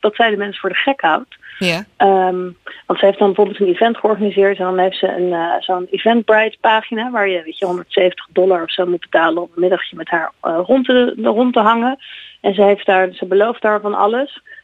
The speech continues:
Speaker 1: En uiteindelijk, eh, doet ze dat allemaal niet. En dat zie je dan aan de screenshots uit haar stories. Dus ja, ik weet, ik vind het, het is, het is fascinerend, omdat enerzijds denk je, ja, het lijkt inderdaad heel nep. Aan de andere kant,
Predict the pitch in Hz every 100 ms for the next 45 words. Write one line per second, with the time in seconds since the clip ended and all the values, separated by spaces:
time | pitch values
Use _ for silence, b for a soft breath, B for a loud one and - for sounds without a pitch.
0 | B 208 208 214 240 254 220 208 196 240
1 | 269 220 185 - 175 170 170 196 180 175
2 | - 254 247 208 196 185 180 - - 262
3 | 262 - 196 196 190 190 180 - - 254
4 | 220 202 - 208 - - - _ - _
5 | _ _ _ 240 - 302 - 226 269 254
6 | - 233 254 - 226 240 - 262 254 240
7 | 247 294 277 262 247 240 277 269 247 240
8 | 233 254 240 - 240 226 185 233 254 233
9 | 202 190 180 - 175 196 262 285 233 269
10 | 311 294 262 277 311